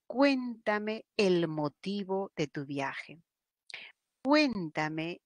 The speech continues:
el porqué de tu tristeza. ¿Eh? El porqué. Y como es un sustantivo, también lo puedo pluralizar, ¿no?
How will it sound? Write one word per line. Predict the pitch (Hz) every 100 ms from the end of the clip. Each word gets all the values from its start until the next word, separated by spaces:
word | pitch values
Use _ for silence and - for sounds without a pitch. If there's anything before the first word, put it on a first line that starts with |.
| _
el | - 208 175
porqué | 160 170 151 151 - 180 202 214
de | 196
tu | - 143
tristeza. | 139 139 - - - 98 - - - _ _ _ _ _ _
¿Eh? | 220 311 - _
El | 233 202 143
porqué. | - 151 139 143 - 165 135 - _ - -
Y | 226
como | 247 240
es | 269
un | 302
sustantivo, | 285 240 214 202 254 269
también | 190 175 196
lo | 190
puedo | 165 180
pluralizar, | 175 170 147 147 147 240 240
¿no? | 185 233